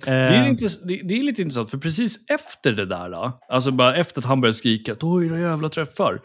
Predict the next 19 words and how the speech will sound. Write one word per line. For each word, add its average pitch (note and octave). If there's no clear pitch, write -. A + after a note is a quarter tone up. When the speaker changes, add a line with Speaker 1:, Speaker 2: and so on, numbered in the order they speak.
Speaker 2:
Mm. C3
Speaker 1:
så D3
säger D#3+
ju D3+
han D3
som D3+
man C#3
såg C3
från C#3
början, D3+
som, B2+
som C3
tittade C3
genom B2
fönstret F#3
där, F#2+
som A2
skjuter A#2+
ut, B2+